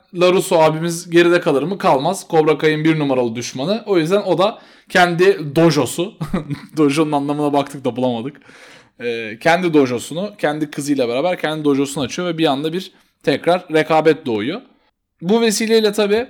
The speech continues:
biz iki, e, eski aktör, yani veteran diyemedim onlara da,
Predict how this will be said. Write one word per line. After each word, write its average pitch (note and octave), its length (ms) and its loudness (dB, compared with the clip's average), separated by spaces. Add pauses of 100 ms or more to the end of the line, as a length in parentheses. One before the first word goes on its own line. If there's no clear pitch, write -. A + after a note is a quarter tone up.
(180)
biz F#3+ 220 -2
iki, G3 420 -2 (200)
e, C#3 80 -10
eski D#3+ 460 0
aktör, D#3+ 400 -2
yani C#3 400 -4
veteran D#3 540 -2
diyemedim C#3+ 400 -2
onlara C3+ 320 -6
da, A2+ 180 -6